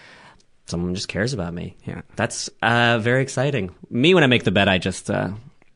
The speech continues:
Speaker 1: it's only the top. I own, I, whatever is below, beneath,
Speaker 2: Yeah.
Speaker 1: um,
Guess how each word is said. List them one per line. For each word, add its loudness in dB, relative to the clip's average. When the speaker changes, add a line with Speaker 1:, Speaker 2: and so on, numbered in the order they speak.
Speaker 1:
it's -6
only 2
the 0
top. -2
I 4
own, 4
I, 4
whatever 4
is 4
below, 4
beneath, 0
Speaker 2:
Yeah. 0
Speaker 1:
um, -2